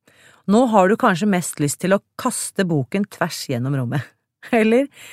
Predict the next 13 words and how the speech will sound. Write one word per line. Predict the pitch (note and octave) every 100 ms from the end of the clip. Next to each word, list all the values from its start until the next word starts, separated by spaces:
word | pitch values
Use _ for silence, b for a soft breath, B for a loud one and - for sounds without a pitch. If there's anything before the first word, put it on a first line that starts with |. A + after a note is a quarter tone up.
| B B -
kanskje | A3+ F#3+ -
du | A3
fikk | G#3+ -
denne | G3 E3+
boken | D3+ - G3 F3+
av | F3+
en | E3 C#3
som | - E3+
har | E3+
gått | - -
ned | D3
femti | D3+ C3+ A2+ E3
kilo | - C3+ F3